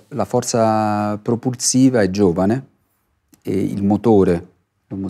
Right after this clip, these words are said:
uno è giovane. Eh, io penso sia legato anche a questo, a questa filosofia, no? Che prima richiamavamo, che è una filosofia di innovazione, di cambiamento,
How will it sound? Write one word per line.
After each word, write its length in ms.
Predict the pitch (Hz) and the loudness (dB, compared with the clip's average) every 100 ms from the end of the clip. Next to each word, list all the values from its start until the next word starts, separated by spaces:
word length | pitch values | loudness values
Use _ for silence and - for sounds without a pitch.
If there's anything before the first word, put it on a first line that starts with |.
| 92 | -4
uno 240 | 98 98 | -2 -2
è 100 | 95 | -4
giovane. 560 | 110 104 107 110 120 135 - _ _ _ _ _ _ | -2 0 2 0 -2 -6 -12 _ _ _ _ _ _
Eh, 840 | 92 92 95 95 98 104 107 - - - _ _ - | -6 -4 -4 -4 -4 -6 -8 -10 -14 -20 _ _ 0
io 100 | 165 | 2
penso 240 | 135 127 | 2 0
sia 100 | 113 | -2
legato 360 | 104 107 101 107 | -2 0 -2 -2
anche 240 | 113 - | -4 -6
a 20 | 110 | -8
questo, 840 | - 101 - 107 107 104 101 98 | -6 -6 -4 -2 0 0 -2 -4
a 60 | 98 | -8
questa 260 | 104 - 101 | -8 -8 -4
filosofia, 600 | 101 95 104 - 104 87 | -2 -2 -2 0 0 2
no? 160 | 98 | -2
Che 80 | 95 | -6
prima 280 | 85 95 92 | -8 -6 -4
richiamavamo, 760 | 87 85 92 101 104 101 107 87 | -4 -4 -2 -2 -2 0 -2 -2
che 300 | - 95 98 | -4 -2 -2
è 20 | |
una 220 | 95 92 | -2 -4
filosofia 580 | - 98 90 90 95 92 | -4 -8 -10 -6 -2 -2
di 100 | 90 | -2
innovazione, 760 | 90 90 90 - 110 90 82 82 | -2 -2 -4 -4 -2 0 0 -4
di 120 | 87 | -6
cambiamento, 840 | 92 87 95 95 92 82 - 87 | -4 -4 -2 -2 -4 -4 -10 -16